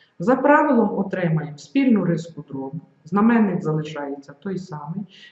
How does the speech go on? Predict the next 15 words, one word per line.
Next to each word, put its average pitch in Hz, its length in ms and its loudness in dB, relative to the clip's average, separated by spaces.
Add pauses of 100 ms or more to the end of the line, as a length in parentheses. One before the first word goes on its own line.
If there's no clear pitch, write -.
в - 20 -20
чисельнику 180 760 0
сім 240 580 -2
а 262 160 -2
додати 185 480 -4
вісім 165 400 -10 (160)
а. 139 60 -16 (520)
А 175 100 2
вам 254 220 6
відомо, 208 400 4
що 202 240 -2
вирази 196 480 2
типу 170 340 0
сім 190 500 -6
а 143 140 -6